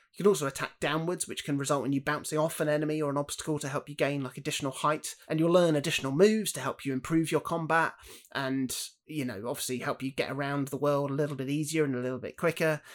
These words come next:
But, I mean, the main thing that helps you level up is just practice. Like, you'll find a route that is too tricky to get through, so, uh, it doesn't matter. Go somewhere else for a bit.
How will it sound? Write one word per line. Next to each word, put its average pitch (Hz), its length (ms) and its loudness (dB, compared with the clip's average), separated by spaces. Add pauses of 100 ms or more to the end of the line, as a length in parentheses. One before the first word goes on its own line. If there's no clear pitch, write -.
(300)
But, 175 160 -2
I 165 60 -2
mean, 196 160 2
the 208 80 -4
main 233 240 2
thing 127 220 -4
that 123 300 -4
helps - 340 0
you 139 80 0
level 135 240 0
up 123 120 -6
is 120 120 -10
just - 240 0
practice. - 640 -4 (220)
Like, 156 340 2
you'll 175 140 6
find 180 320 4
a 147 40 2
route 156 340 0
that 156 140 4
is 147 200 -2
too 160 340 -2 (300)
tricky 147 240 0
to 147 60 -2
get 143 200 2
through, 107 320 -4
so, 143 380 2 (100)
uh, - 220 -6
it 170 80 -16
doesn't 143 160 -2
matter. 139 240 4 (160)
Go 185 100 10
somewhere 147 320 4
else 117 160 0
for - 140 -12
a - 100 -6
bit. 98 180 -2